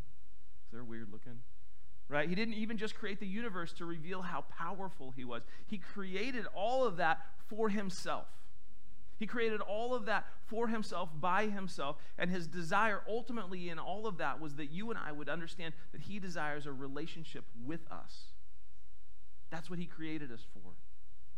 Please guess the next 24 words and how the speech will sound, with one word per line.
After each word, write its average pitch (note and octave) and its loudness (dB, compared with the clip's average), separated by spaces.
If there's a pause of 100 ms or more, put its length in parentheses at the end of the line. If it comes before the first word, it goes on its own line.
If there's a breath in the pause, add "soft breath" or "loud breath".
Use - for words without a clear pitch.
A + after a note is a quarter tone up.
(440)
He D3+ 0
created F#3 0
us E3+ 0
to - 0
be F3 0
in F3+ 0
relationship E3 0
with F3 0
him, C3+ -2 (220 loud breath)
and E3+ 2
then F#3 0
he F3+ 0
created E3 0
all A3 0
of A#3+ 2
the B3 0
other G3+ 0
things D3+ 0 (220 loud breath)
to F#3 0
point G3 0
us D3 0
towards E3 0
that A#2+ 0
relationship. F#2+ 0